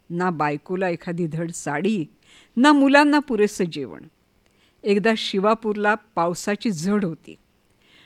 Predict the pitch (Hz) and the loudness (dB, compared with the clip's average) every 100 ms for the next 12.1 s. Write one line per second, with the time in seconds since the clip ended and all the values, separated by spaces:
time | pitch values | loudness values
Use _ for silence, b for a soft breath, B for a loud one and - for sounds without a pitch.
0 | _ 190 214 240 311 294 294 294 302 233 | _ 4 8 8 8 8 6 6 6 8
1 | 220 240 269 214 208 208 240 - 190 226 | 8 8 6 4 4 2 0 -2 -6 0
2 | 247 220 196 240 220 - 180 - 220 - | 0 0 0 -2 -2 -4 -4 0 0 -2
3 | - 165 160 - 226 202 - _ b b | -4 -2 -2 -2 2 2 0 _ b b
4 | b 269 262 - _ 220 214 254 294 294 | b 4 4 2 _ 4 4 4 6 6
5 | 220 180 190 233 226 170 175 180 160 165 | 4 4 4 4 0 -2 0 -2 -2 0
6 | 196 320 - b b b 233 277 302 160 | 0 -2 -8 b b b 6 8 8 4
7 | - 233 233 269 370 359 220 254 359 285 | 4 4 6 6 4 4 4 4 2 2
8 | 262 220 - 190 185 202 302 339 b b | 0 0 -2 -2 0 0 0 -2 b b
9 | - - 233 233 254 285 277 302 339 - | -10 0 2 4 4 4 4 2 0 -4
10 | - 202 190 220 247 - _ 175 175 180 | -4 -2 0 2 0 -2 _ -4 -2 0
11 | 196 214 - 156 - 160 - - 101 - | -2 -6 -12 -12 -10 -12 -12 -18 -18 -20
12 | - | -20